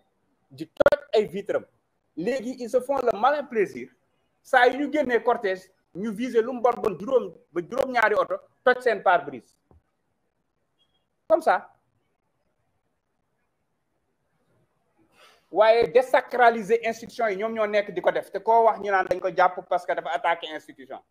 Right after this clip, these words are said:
Yow bu fekkente ne nos corps d'élite, ni ñu leen wegee woon, ñoom ñooy dem jëli président Ousmane Sonko.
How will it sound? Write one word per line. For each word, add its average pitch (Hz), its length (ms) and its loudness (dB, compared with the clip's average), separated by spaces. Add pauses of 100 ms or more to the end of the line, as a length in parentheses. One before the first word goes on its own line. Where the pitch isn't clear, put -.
(560)
Yow 165 180 2
bu 170 160 -2
fekkente 208 520 -2
ne 170 180 -6 (920)
nos 196 240 0
corps 226 300 2
d'élite, 202 320 -6
ni 180 80 -6
ñu 220 60 -6
leen 208 200 -2
wegee 180 260 -2
woon, 143 200 -4 (760)
ñoom 196 240 -2
ñooy 208 200 -2
dem 190 200 -4
jëli 196 160 -6
président 185 400 -4
Ousmane 156 280 -10
Sonko. 127 340 -14